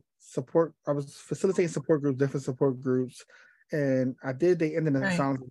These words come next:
Speaker 1: speak at schools, but I had stopped and, you know, take care of my own mental health. Just, like, I needed a break. Everything
Speaker 2: Sure.
Speaker 1: was virtual. Just needed a break. So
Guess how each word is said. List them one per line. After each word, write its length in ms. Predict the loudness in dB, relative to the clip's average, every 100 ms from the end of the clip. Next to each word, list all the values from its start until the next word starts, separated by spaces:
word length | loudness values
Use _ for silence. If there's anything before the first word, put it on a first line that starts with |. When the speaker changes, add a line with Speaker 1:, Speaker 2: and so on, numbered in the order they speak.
| _
Speaker 1:
speak 160 | -4 -2
at 100 | -2
schools, 400 | -2 0 0 0
but 140 | 0
I 160 | 0 -2
had 120 | -4
stopped 720 | -8 -8 0 2 2 -4 -20 -6
and, 360 | 0 2 2 0
you 80 | 2
know, 140 | 2
take 160 | 2 0
care 80 | 0
of 60 |
my 60 | 0
own 180 | 0 0
mental 220 | 0 0
health. 440 | 2 2 4 2 0 -18 -20 -8
Just, 240 | -2 -2 0
like, 200 | 0 2
I 60 |
needed 240 | 2 2 0
a 60 |
break. 440 | 0 2 6 6 4
Everything 280 | 0 2 2
Speaker 2:
Sure. 40 |
Speaker 1:
was 40 | 4
virtual. 400 | 2 0 -6 -8 -12 -14 -12 -10 -10
Just 120 | -6 -2
needed 160 | -2
a 20 | -2
break. 200 | -6 -6
So 560 | -14 -4 -2 0 -4